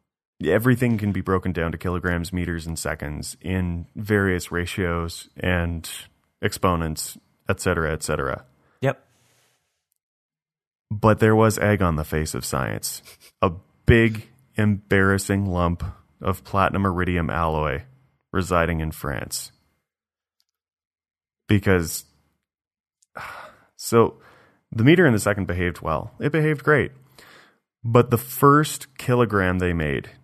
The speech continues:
Speaker 1: was a lump of platinum iridium alloy. And so they made a bunch of copies. They sent it around the world. Canada has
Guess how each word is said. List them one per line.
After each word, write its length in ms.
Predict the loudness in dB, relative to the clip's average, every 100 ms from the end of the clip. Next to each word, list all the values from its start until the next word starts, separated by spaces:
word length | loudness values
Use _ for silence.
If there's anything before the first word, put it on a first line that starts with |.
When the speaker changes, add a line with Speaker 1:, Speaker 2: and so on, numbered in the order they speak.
| _ _ 0
Speaker 1:
was 320 | 2 2 2
a 80 | 2
lump 200 | 2 2
of 120 | -2
platinum 360 | 0 2 2 0
iridium 360 | -2 -2 -2 0
alloy. 440 | 0 -2 -4 -6 -10 _ _ _ _ _ _ _ _ _ _ _ _ -20 _ 0
And 600 | 2 2 2 -2 -6 -10 -18 _ _ _ _ _ _ _ _ _ _ _ _ _ -2
so 160 | 2
they 100 | 4
made 160 | 6 4
a 40 |
bunch 180 | 4 0
of 60 | 2
copies. 560 | 4 4 4 0 0
They 100 | -2
sent 280 | -2 -2 -2
it 80 | -2
around 260 | 0 -2
the 60 | -2
world. 580 | 4 6 6 4 -2 -2
Canada 360 | 0 2 2 0
has 280 | -2 -4